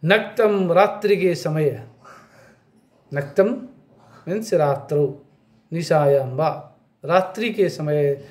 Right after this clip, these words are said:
रमण वसतिम, रमणस्य वसतिः, रमण वसतिः, ताम रमण वसतिम, रमणला,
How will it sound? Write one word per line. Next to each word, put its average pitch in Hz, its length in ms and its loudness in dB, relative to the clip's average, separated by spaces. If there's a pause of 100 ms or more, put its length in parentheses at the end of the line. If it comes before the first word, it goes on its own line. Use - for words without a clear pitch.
(220)
रमण 196 380 4
वसतिम, 175 640 0 (420)
रमणस्य 180 640 -2
वसतिः, 147 680 -2
रमण 135 260 -4
वसतिः, 156 600 -2 (2750)
ताम 202 380 4 (140)
रमण 147 280 -2
वसतिम, 127 520 -12 (1080)
रमणला, 208 520 4